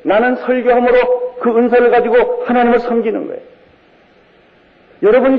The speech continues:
신앙생활이란 것은 바로 이런 것이 있어요. 뭘 하든지 은사에 따라서 주차장 안내를 하든지 병사 청소를 하든지 가르치든지 어린아이를 돌보든지 이 몸이 움직이는 게 있을 때 신앙의 실체가 보이는 거예요.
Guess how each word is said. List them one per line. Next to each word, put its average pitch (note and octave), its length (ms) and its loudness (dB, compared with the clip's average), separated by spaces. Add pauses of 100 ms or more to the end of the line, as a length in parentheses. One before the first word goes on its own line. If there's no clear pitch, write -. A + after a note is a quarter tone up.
(140)
신앙생활이란 B3 840 0
것은 B3+ 420 -2
바로 C4+ 180 -2
이런 C4 220 0
것이 C4+ 180 0
있어요. A3 220 0
뭘 B3 300 2
하든지 C4 600 0
은사에 C4 420 2
따라서 B3 580 0
주차장 F#3+ 420 0
안내를 A#3 380 2
하든지 A#3+ 300 2
병사 F3+ 280 2
청소를 A#3 400 2
하든지 A#3 540 0
가르치든지 A3 680 0
어린아이를 A#3+ 460 2
돌보든지 A#3+ 760 0
이 B3 120 0
몸이 A#3 440 2
움직이는 B3 540 0
게 B3+ 100 0
있을 B3 300 -4
때 C5+ 300 0
신앙의 C4 520 -2
실체가 B3 520 -2
보이는 C#3 320 -2
거예요. - 160 -14